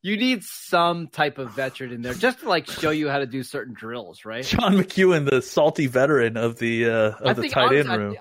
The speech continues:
Speaker 1: I think he'll be the oldest tight end on the roster, uh, if, if you don't sign anybody.
Speaker 2: Yeah, I mean, he would. <laughs> I mean, that's, that's without a doubt. <laughs> Uh,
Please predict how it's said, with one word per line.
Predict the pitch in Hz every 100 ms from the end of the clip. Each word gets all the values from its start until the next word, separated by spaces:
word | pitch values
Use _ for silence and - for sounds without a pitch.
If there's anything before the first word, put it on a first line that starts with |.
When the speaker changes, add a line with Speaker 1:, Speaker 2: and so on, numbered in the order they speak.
| 147
Speaker 1:
I | 175
think | 180 214
he'll | 208 185
be | 202
the | 175
oldest | 151 160 160 -
tight | 151
end | 143 131
on |
the | 120
roster, | 120 120 - 110 101 - _ _ _ 117
uh, | 113
if, | 123 110 _ _ -
if | 139 120 -
you | 135
don't | 139 143 _
sign | - 147 160
anybody. | 113 98 - - _ _ _ _ _ _ - - _ _ -
Speaker 2:
Yeah, | 135 110 -
I | 113
mean, | 113
he | 113
would. | 143 180 -
<laughs> |
I | 123 135 247 202 208
mean, | - 156
that's, | 156 147 -
that's | 151 143 147
without | 143 147 139
a |
doubt. | 131 170 107 98 151 208
<laughs> | - -
Uh, | 147 147 139 135